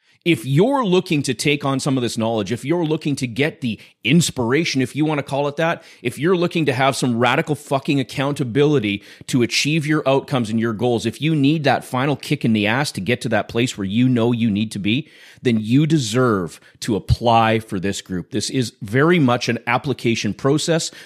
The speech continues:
There are some questions that you'll have to answer to get in there because this group is all about radical accountability. Every single week, there are challenges and you are expected to participate. I get it. This group isn't for everyone.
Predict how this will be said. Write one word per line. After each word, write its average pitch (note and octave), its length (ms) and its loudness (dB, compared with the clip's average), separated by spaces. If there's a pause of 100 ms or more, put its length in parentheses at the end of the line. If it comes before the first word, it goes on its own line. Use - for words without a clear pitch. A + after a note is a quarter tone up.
There - 220 -2
are C3 160 4
some B2 200 -2
questions D#3 560 -4
that D3+ 100 0
you'll C#3 140 2
have D3 180 0
to - 100 -2
answer C3+ 300 0
to B2 140 -4
get B2 160 0
in C3 100 2
there C#3 160 2 (260)
because B2+ 300 0
this A2+ 140 0
group C3+ 420 2
is C3 280 -2
all B2+ 300 4
about A2+ 440 0
radical G#2 520 -2
accountability. G#2 840 -4 (340)
Every C#3+ 340 2
single C#3+ 540 2
week, A#2+ 380 2
there A2+ 260 0
are A2 160 0
challenges B2+ 720 0
and A2 180 -2
you A2+ 240 0
are B2 240 4
expected A#2 640 -2
to A2 80 -10
participate. G#2+ 800 -4 (380)
I G#2+ 60 -4
get A2+ 260 2
it. - 200 -8
This B2 140 -2
group B2 300 2
isn't A2 180 0
for F#2 160 -4
everyone. F2+ 460 -2